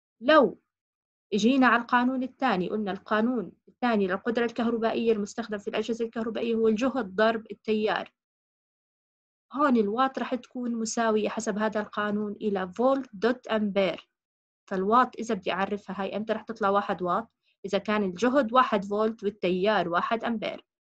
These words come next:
فتعريف الوات حسب قانون القدرة الثاني هو القدرة الكهربائية لجهاز يسري فيه تيار واحد أمبير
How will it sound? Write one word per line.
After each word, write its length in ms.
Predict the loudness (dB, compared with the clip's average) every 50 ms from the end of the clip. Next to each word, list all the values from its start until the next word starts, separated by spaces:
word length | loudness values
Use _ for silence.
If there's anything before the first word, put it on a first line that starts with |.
| _ _ _ _ _ _ _ _ 0
فتعريف 880 | 0 2 0 -2 -6 _ _ _ _ -4 -2 0 2 2 0 0 0
الوات 420 | 0 0 4 4 4 4 4 0 -6
حسب 260 | -12 -10 -6 -8 -8 -6 -2
قانون 340 | 0 0 2 2 0 0
القدرة 340 | -2 -2 -4 -4 -2 -2 -2
الثاني 540 | -4 -4 -2 -2 0 0 0 0 -2 -2 -4
هو 100 | -4 -4
القدرة 400 | -4 -4 -2 -4 -2 2 2 0
الكهربائية 680 | 0 0 -4 -4 -4 -2 -2 -2 -2 0 2 4 4 4
لجهاز 640 | 4 2 -2 -4 -2 -2 -2 0 0 -2 -2 0
يسري 640 | 2 2 2 0 -2 0 0 0 2 2 0 0 -2
فيه 440 | -4 -4 -4 -4 -2 -2 -2 -4 -2
تيار 520 | -2 -2 0 2 2 2 2 2 0 0
واحد 420 | 0 0 0 0 0 -2 -4 -2
أمبير 460 | -2 -4 -2 -2 0 0 0 -2 -2